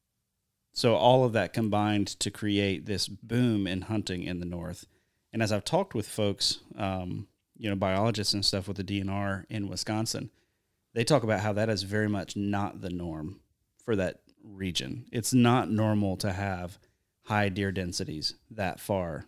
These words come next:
north. What would be more normal for woods like that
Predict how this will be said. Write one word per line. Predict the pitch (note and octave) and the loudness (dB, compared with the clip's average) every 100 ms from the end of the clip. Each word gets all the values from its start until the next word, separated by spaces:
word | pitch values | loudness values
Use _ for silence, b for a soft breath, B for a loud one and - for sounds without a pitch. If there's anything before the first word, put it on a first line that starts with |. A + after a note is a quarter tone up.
| _ - | _ -16
north. | G2 E2+ D2+ - - _ _ _ _ - | -6 -6 -6 -12 -20 _ _ _ _ 0
What | A#2 G#2 | 0 6
would | C3 D3 | 6 6
be | B2 | 4
more | G#2 A#2 A3+ | 6 8 8
normal | F3+ G2+ F2 F2+ C#3 _ _ | 8 6 2 -2 -4 _ _
for | - G2+ F#2 | 0 0 2
woods | F#2+ G2+ F2+ G2 | 2 2 2 -2
like | F2 F2 | -2 -4
that | - - - | -6 -6 -10